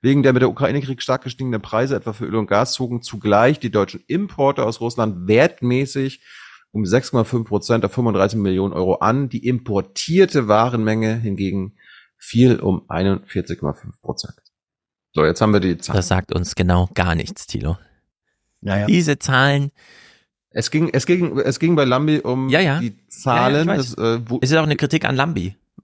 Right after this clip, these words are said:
Speaker 2: Was soll die Zahl überhaupt sagen? Es ist völlig, ich, ich stimme Lindner absolut zu. Was soll es, da eine Zahl zu nennen? Nein, verweigern Sie
Speaker 1: Lindner,
Speaker 2: und sagen,
Speaker 1: Lindner,
Speaker 2: „Ich weiß sie
Speaker 1: Lindner
Speaker 2: trotzdem.“
Speaker 1: ge-,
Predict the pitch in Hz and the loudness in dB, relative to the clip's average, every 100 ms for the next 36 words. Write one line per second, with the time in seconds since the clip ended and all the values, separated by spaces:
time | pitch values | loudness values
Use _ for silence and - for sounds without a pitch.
0 | - 101 147 - 160 156 - 151 143 139 | -14 -4 -4 0 0 0 -2 -2 0 0
1 | - - 156 101 110 - - 127 135 - | -2 -4 -2 -4 -10 -10 -6 -4 -4 -4
2 | - 143 139 - 123 - - - - - | -2 -2 -4 -4 -4 -4 -8 -10 -12 -12
3 | - 156 190 185 139 170 143 - - - | -4 0 2 4 4 2 0 -2 -2 -2
4 | 143 139 - 127 139 - _ _ - _ | -2 -2 0 2 2 -2 _ _ -20 _
5 | _ - 107 - - 135 107 - 101 113 | _ -4 -2 0 0 0 -2 -4 -2 -2
6 | 117 110 120 - 82 - 98 113 139 165 | -2 -4 -6 -6 -8 -8 -6 -2 0 0
7 | 156 226 208 104 - 107 - 117 107 113 | 0 0 0 -2 -4 -6 -4 -2 2 2
8 | 113 120 123 113 127 - 120 139 139 127 | 4 2 2 0 0 0 0 2 0 -2
9 | 98 | -6